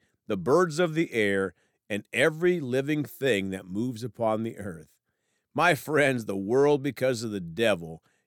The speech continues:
is so confused on everything. Many in the world now think that the animals should dominate us, and we're supposed to put them first. The confusion is mind-boggling,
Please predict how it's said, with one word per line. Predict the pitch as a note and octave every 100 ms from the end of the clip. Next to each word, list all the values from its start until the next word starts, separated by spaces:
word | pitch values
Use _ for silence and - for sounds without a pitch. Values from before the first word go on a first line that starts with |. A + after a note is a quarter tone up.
| -
is | F#2
so | - B2+ A#2+ C3+
confused | - C3 A2 - A2 F#2+ E2+ F2+
on | F2+ -
everything. | A2+ G2+ F#2 - G2 D#2+ - _ _ _ _ -
Many | G#2+ C#3+ E3
in | E3
the | D#3
world | C#3+ D#3 C#3
now | C3 C3 D3+
think | B2+ - B2+ A2+ - _ _ _ _
that | A#2 G#2+
the | A#2 G#2
animals | A#2+ D3+ A2+ G2 G2
should | - G2
dominate | E2+ G#2 A#2 A#2 G#2+ A2 -
us, | A#2 F#2 - - -
and | G#2
we're | G2+ G2
supposed | - B2 G#2+
to | F#2
put | - B2+ -
them | A#2+ B2+
first. | A2+ - F#2 - - _ _ _ _ _ _
The | G2
confusion | - G2+ E2 A#2+ C3+ C3+ A#2 B2+ B2+ -
is | G2+
mind-boggling, | G2+ A2+ B2+ A#2 F#2+ F#2+ F#2 F2 F2 E2+ E2+